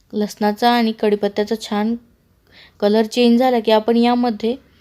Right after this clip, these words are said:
बारीक कट केलेली कोथिंबीर घालणार आहे. मला कोथिंबीर तळलेली आवडते, त्यामुळे मी इथं तळूनच घालते. तुम्हाला जर अशी कच्ची आवडत असेल तर तुम्ही तसंच ठेच्यामध्ये घातली तरीही चांगली लागते, पण तळून अशा प्रकारे जर तुम्ही घातली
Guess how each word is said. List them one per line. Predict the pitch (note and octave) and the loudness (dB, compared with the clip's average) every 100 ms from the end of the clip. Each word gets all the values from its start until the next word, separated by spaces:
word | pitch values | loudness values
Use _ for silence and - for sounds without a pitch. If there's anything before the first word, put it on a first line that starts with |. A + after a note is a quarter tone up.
| _ _ _ _ _ _ _ _ _ - | _ _ _ _ _ _ _ _ _ -6
बारीक | G#3 G#3 A3+ A#3 | 2 4 4 2
कट | C4+ - | -2 0
केलेली | C4 C4 | 0 0
कोथिंबीर | B3 B3 - C4 C4+ | 2 0 0 -2 0
घालणार | C4 B3 B3 | 0 0 -2
आहे. | C4+ | 0
मला | A#3+ A#3+ | 2 4
कोथिंबीर | B3 C#4 - C4+ C#4 - | 4 2 0 -2 -2 2
तळलेली | B3 A#3 B3+ C4+ | 4 6 6 6
आवडते, | C4 B3 A#3+ B3 B3+ - | 4 2 0 -6 -4 0
त्यामुळे | A#3+ A#3+ B3+ | 2 2 0
मी | C4 | -2
इथं | A#3+ C#4 E4 - - - _ A#3+ | -2 -2 -2 -4 -20 -20 _ 6
तळूनच | A#3+ A#3+ C4 C4 | 8 8 4 0
घालते. | C4+ A#3+ B3+ C4+ _ - | 0 0 -2 -6 _ -6
तुम्हाला | A3+ A3 A#3 A#3 | 0 2 2 2
जर | C4+ C#4+ - _ - - | 2 0 -4 _ -14 -8
अशी | G#3+ | -6
कच्ची | B3 C4 B3 C#4 | 2 2 2 2
आवडत | C4+ C4+ | 4 2
असेल | B3 B3 A#3+ | -4 -6 -6
तर | A#3 | -6
तुम्ही | A#3 B3 B3 | -4 -4 -4
तसंच | A#3+ B3 - | -4 -4 -2
ठेच्यामध्ये | B3+ A3+ A3+ A3 A#3+ | -2 0 -2 -2 -2
घातली | A#3+ A#3 A3 - | -2 -4 -8 -2
तरीही | A3 G#3 A#3+ | -4 -2 -8
चांगली | A#3+ A3+ G#3+ A#3 | -8 -4 0 0
लागते, | A3+ - B3 - - - - _ | 0 -4 -6 -6 -20 -20 -20 _
पण | A3+ A3+ B3+ | 0 2 6
तळून | A#3+ B3+ C#4 - - | 6 4 0 -6 -10
अशा | G#3+ A#3 | -8 -4
प्रकारे | A3+ A#3+ A#3+ B3 | -4 -2 0 0
जर | A#3 B3 - | 0 -4 -2
तुम्ही | A#3+ B3 | -2 0
घातली | C4+ C4 A#3 | 0 0 -4